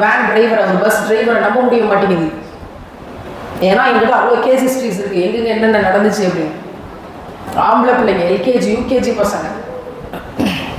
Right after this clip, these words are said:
இப்படி இருக்கிற விஷயத்துல நம்ம வீட்டுக்கு வரல, அதனால ஒண்ணும் பிரச்சனை இல்லை அப்படின்னு இருக்கிற வரைக்கும் எதுவுமே சரியாக போறதில்ல. யாராவது ஒரு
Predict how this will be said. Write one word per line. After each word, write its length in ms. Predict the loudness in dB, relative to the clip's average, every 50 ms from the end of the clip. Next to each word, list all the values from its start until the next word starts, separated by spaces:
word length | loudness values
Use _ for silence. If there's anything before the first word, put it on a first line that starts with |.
| -10 -10 -12 -12 -12 -10 -10 -10 -10 -10 -10 -10 -10 -10 -10 -10 -10 -10 -8 -8 -8 -8 -8 -6 -6 -6 -6 -6 -6 -8 -8 -8 -8 -8 -8 -8 -8 -8 -8 -8 -6 -4 -4 -2
இப்படி 220 | -2 0 0 2 2 2
இருக்கிற 240 | 2 4 4 4 4 4
விஷயத்துல 420 | 2 2 2 2 2 2 4 4 2 2 2 2 0 -2 -2 -2 0
நம்ம 180 | 0 2 2 2 4 4
வீட்டுக்கு 420 | 2 2 2 2 0 2 4 4 4 6 4 4 2 0 0 0 0
வரல, 240 | 0 2 2 2 2 2 2 2 2
அதனால 240 | 2 2 2 2 2 2 2
ஒண்ணும் 200 | 2 2 2 0
பிரச்சனை 260 | 0 0 -2 -2 -2 -2 0
இல்லை 160 | 2 2 2 2 2 2 0 0
அப்படின்னு 400 | 0 2 2 2 4 4 4 4 2 2
இருக்கிற 280 | 0 0 2 0 0 2 2 2
வரைக்கும் 400 | 2 2 2 2 0 -2 -2 0 2 2
எதுவுமே 400 | 4 4 4 4 4 4 2 2 0 0 0
சரியாக 300 | 0 0 2 2 2 2 2 2
போறதில்ல. 320 | 0 0 0 0 -2 -2 -4 -6 -8 -10 -12 -12 -14 -14 -14 -16 -16 -16 -16 -16 -16 -16 -16 -14 -6 -2 0 2
யாராவது 360 | 4 4 4 4 4 4 4 2
ஒரு 60 | 2